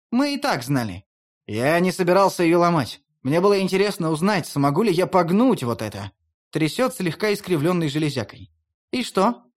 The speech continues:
«А то!» Руслан, отбросив в сторону уже ненужный кусок металла, берёт в руки целый и, слегка переворошив сваленное имущество, находит кувалдочку.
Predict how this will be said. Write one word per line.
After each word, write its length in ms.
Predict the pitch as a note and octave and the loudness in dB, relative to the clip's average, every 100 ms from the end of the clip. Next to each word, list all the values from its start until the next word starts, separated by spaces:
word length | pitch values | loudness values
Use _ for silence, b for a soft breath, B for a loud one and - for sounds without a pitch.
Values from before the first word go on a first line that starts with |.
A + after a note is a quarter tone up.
| _ _ - | _ _ -2
«А 240 | E3+ A3+ | 2 2
то!» 640 | - A3+ A#3 E3+ G2+ G2 _ _ _ _ | 2 4 4 4 0 -6 _ _ _ _
Руслан, 640 | - D#3+ - G3 A#3+ F#3+ - | -2 -2 0 2 2 0 -2
отбросив 480 | D#3+ E3+ G#3+ F#3 D#3 | -2 2 0 0 -6
в 40 | |
сторону 340 | - G#3+ F#3+ | 0 2 2
уже 180 | F3 D3+ | 0 0
ненужный 400 | G3 G#3 G#3 E3+ | 0 2 0 0
кусок 320 | E3 D3+ E3 | -4 -4 -2
металла, 600 | D#3 C#3+ A#3+ A3 F3+ - _ - | -4 -2 0 2 0 -2 _ -8
берёт 360 | A#2 F3 C#4+ | -2 0 0
в 60 | F#3 | -2
руки 200 | B3+ A#3 | -2 -2
целый 500 | F#3+ - A#3 B2+ G#2 | -8 -2 -2 0 -4
и, 280 | - C#3 C3 | -6 -4 -4
слегка 460 | - D#3+ D#3 F3+ | -4 -6 -2 -2
переворошив 680 | D#3 D3 D3 D#3 - G3 D3+ | -2 0 0 0 0 -2 -2
сваленное 460 | - D#3 D3+ C#3 C#3+ | -2 -2 0 0 0
имущество, 580 | G#3+ A#3 G3+ - - D#3+ | 0 0 -4 -6 -2 0
находит 480 | A#2+ D3 F#3+ E3+ | 0 -2 -2 -4
кувалдочку. 800 | - D#3 D#3+ C#3+ G#2 - - F#2 | -4 0 2 0 -2 -10 -12 -14